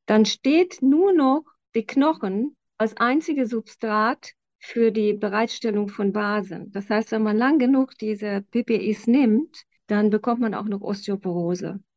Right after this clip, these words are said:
Das heißt, es sind ganz viele negative Folgen, die daraus entstehen können.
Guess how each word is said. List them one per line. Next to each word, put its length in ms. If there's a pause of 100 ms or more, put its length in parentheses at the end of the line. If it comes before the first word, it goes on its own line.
(180)
Das 160
heißt, 220
es 100
sind 260
ganz 240
viele 240
negative 520
Folgen, 420
die 120
daraus 320
entstehen 500
können. 440